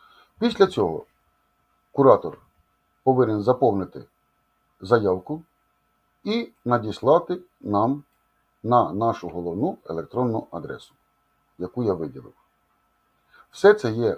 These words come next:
у відео, подивіться. Надіслати її потрібно до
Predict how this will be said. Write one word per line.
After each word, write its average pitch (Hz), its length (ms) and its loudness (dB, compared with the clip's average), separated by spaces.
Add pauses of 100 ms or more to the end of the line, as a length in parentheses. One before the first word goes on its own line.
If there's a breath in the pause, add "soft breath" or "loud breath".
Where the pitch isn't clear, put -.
у 95 140 -8
відео, 175 480 -2 (360)
подивіться. 110 540 -6 (340 soft breath)
Надіслати 165 800 4 (220)
її 190 420 -4 (220)
потрібно 147 640 -2 (1160)
до 143 420 -2